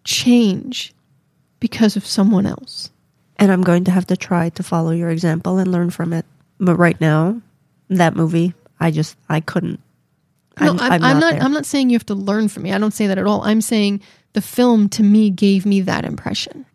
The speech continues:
Speaker 2: And for me, I just, I couldn't accept it. Maybe in the future I might be able to, but right now, where I am in my state of mind,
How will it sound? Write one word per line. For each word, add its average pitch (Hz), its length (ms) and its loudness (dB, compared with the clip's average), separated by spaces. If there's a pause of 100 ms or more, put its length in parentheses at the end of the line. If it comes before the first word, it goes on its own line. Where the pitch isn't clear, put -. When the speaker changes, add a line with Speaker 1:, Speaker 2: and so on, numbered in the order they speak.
(180)
Speaker 2:
And 180 360 0
for 175 160 -2
me, 165 320 2
I 156 180 0
just, 151 340 -2
I 160 140 0
couldn't 156 320 -2
accept - 400 -6
it. - 200 -6
Maybe 208 500 2 (120)
in 247 100 0
the 262 80 0
future 285 560 -2
I 185 100 4
might 165 280 0
be 185 140 0
able 202 180 0
to, 233 280 -2
but 175 180 0
right 165 220 0
now, 160 460 0
where 160 240 2
I 143 100 2
am 160 320 -2
in 165 140 -2
my - 80 -2
state 165 260 -4
of 175 120 -8
mind, 170 500 -2